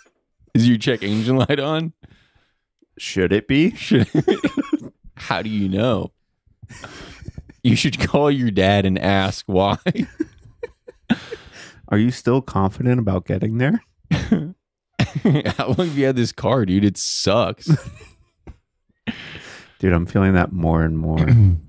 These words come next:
Speaker 2: my Civic.
Speaker 1: Yeah.
Speaker 2: Well, I, it's a great car.
Speaker 1: Sure.
Speaker 2: It's, it's gotten me through a lot.
Speaker 1: Of course.
Speaker 2: But boy, do I wish.
Speaker 1: Yeah.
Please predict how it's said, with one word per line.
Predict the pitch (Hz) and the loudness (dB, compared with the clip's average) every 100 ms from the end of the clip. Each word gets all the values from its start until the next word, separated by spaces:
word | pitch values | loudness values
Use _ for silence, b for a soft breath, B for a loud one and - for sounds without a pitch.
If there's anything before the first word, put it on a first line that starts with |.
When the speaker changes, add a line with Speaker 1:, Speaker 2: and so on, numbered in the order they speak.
| _ | _
Speaker 2:
my | 98 87 82 | -6 -6 -6
Civic. | - - - - _ _ _ - - _ _ - - - | -8 -8 -8 -10 _ _ _ -20 -20 _ _ -20 -20 -6
Speaker 1:
Yeah. | 95 80 98 - _ _ _ _ _ | -4 -4 -6 -10 _ _ _ _ _
Speaker 2:
Well, | 113 | -10
I, | 117 - - | -10 -6 -4
it's | - | -2
a | 127 | 0
great | 117 110 | 0 -2
car. | - - - - _ _ _ _ _ - | -8 -12 -14 -20 _ _ _ _ _ -14
Speaker 1:
Sure. | - - - 104 _ _ - | -6 -4 -4 -6 _ _ -4
Speaker 2:
It's, | 104 - - - - _ - | -4 -4 -18 -20 -20 _ -12
it's | 113 - - - _ | -12 -14 -20 -20 _
gotten | 139 120 110 | -2 0 -2
me | 107 | -4
through | 101 95 | -6 -8
a | |
lot. | 98 98 - _ | -8 -12 -14 _
Speaker 1:
Of | - _ _ _ | -18 _ _ _
course. | - 90 62 - - - _ _ _ _ _ | -8 -4 -4 -6 -14 -20 _ _ _ _ _
Speaker 2:
But | 98 95 - | 2 2 -2
boy, | 95 101 104 110 110 | -4 2 4 4 4
do | 104 | 2
I | 92 95 | 2 2
wish. | 92 92 92 78 - - - _ _ | 2 2 2 0 -10 -18 -20 _ _
Speaker 1:
Yeah. | 69 65 - | -8 -8 -10